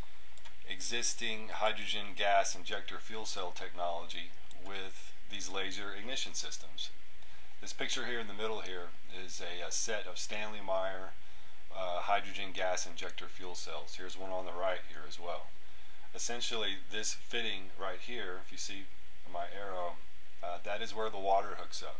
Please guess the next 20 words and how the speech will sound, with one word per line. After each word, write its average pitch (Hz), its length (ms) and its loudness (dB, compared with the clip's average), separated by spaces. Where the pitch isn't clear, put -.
So 92 140 0
when 92 160 -2
you 95 80 -2
turn 127 260 0
your 117 180 -2
ignition 104 440 0
on, 87 280 0
you're 87 160 -2
priming 113 540 0
this 101 240 0
electrolysis 98 800 0
device 87 600 0
with 87 160 0
water. 87 380 0
So 98 240 0
you're, 92 300 0
you're 95 200 0
creating 117 640 0
the 95 80 0
fuel 101 580 0